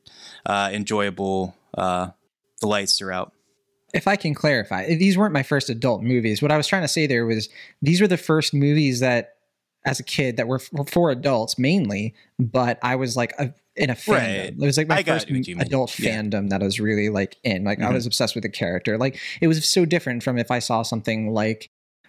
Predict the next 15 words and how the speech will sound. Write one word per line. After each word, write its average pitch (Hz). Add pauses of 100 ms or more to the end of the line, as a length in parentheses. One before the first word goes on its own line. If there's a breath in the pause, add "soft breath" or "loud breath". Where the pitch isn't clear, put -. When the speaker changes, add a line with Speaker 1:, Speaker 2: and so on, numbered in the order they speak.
Speaker 2:
right, 110
uh, 110
any 127
of 120
the 117
John 120
Carpenter 113
films. 101
If 113
I 113
saw 113
Halloween, 113
I 101
wasn't 123
Speaker 1:
Sure. 104